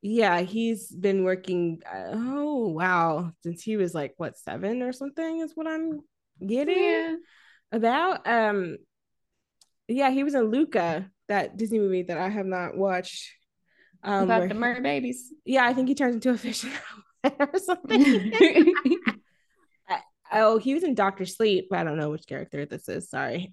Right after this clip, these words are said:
Speaker 1: Um,
Speaker 2: Oh, yeah, he sure is in Doctor Sleep.
Speaker 1: do not
Speaker 2: Mm.
Speaker 1: remember.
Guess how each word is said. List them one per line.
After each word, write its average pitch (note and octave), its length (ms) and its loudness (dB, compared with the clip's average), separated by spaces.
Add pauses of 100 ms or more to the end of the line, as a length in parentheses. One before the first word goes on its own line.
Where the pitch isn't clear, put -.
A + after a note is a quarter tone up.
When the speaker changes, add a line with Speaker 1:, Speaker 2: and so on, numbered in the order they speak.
Speaker 1:
Um, A#3 100 6
Speaker 2:
Oh, A#3+ 440 10
yeah, G3 240 6
he B3+ 180 4
sure C4 320 6
is B3 220 8
in G3 160 -2
Doctor F3+ 340 2
Sleep. D#3+ 580 -6
Speaker 1:
do F3+ 140 0
not D#3 160 0
Speaker 2:
Mm. D#3+ 60 0
Speaker 1:
remember. D#3 500 -2